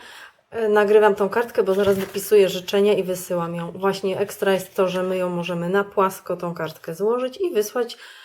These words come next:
w zwyczajnej kopercie. Y, można w kopercie, a ja ją wysyłam w pudełku. No właśnie,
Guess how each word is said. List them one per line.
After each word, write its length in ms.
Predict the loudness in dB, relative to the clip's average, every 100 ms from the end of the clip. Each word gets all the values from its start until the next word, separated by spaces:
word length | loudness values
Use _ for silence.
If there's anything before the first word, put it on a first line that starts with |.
| -20
w 60 | -6
zwyczajnej 600 | -2 0 4 4 4 4
kopercie. 680 | 0 -2 2 2 2 2 2 0 -12 -14 -20 _ -20 -20 -4
Y, 160 | -4 2
można 420 | 6 6 8 4
w 120 | 4
kopercie, 580 | 0 4 4 4 4 6
a 80 | 6
ja 80 |
ją 80 | 6
wysyłam 440 | 4 0 0 0 0
w 100 | 0
pudełku. 960 | 0 4 2 2 -2 0 4 4 2 -2
No 120 | -6
właśnie, 420 | -6 -6 -10 -14